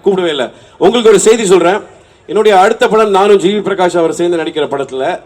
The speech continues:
உங்களுக்கான ஒரு பாட்டு, உங்களோட குரல், உங்களோட பேச்சு, உங்களோட வார்த்தைகள், உண்மையான வார்த்தைகளை நாங்க கிட்டத்தட்ட ஒரு அறுபது திருநங்கை டான்சர்ஸோட தான் அந்த சாங் எடுத்திருக்கோம்.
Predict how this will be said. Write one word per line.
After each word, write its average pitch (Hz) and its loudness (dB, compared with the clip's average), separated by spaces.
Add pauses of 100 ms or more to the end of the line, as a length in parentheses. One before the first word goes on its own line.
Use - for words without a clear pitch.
(320)
உங்களுக்கான 233 2
ஒரு 202 4
பாட்டு, 208 0 (120)
உங்களோட 196 2
குரல், 247 0 (240)
உங்களோட 220 2
பேச்சு, 247 0 (960)
உங்களோட 262 2
வார்த்தைகள், 247 4 (580)
உண்மையான 262 2
வார்த்தைகளை 226 2 (880)
நாங்க 185 0 (140)
கிட்டத்தட்ட 180 0
ஒரு 190 4
அறுபது 170 4 (1080)
திருநங்கை 175 -2
டான்சர்ஸோட 160 0
தான் 196 0
அந்த 143 -6
சாங் 160 0
எடுத்திருக்கோம். 151 0